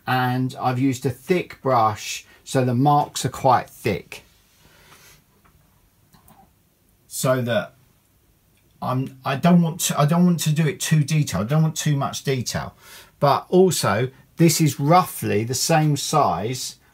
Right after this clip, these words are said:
I know that this is roughly going to be the same size as the finished, or in actual fact, I've probably scaled it up so it's the same size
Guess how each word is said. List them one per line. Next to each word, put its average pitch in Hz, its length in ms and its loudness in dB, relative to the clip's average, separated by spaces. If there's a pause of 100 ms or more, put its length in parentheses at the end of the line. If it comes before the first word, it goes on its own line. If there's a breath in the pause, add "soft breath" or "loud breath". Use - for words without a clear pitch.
(120)
I 127 120 -4
know 147 280 2
that 127 160 -4
this 131 200 -4
is 120 140 -6
roughly 135 460 2
going 113 300 0
to - 120 -12
be 110 140 -2
the 113 100 -6
same 131 400 -2
size 107 680 -4 (640 soft breath)
as 120 400 -2
the 107 140 -6
finished, - 680 -8 (300)
or 117 100 -4
in 127 80 0
actual 113 360 -2
fact, 92 340 -8 (100)
I've 104 280 -6
probably 104 360 -4
scaled 101 440 -8
it - 100 -16
up - 240 -14
so 92 200 -8
it's - 200 -12
the - 80 -12
same 98 400 -6
size 90 480 -8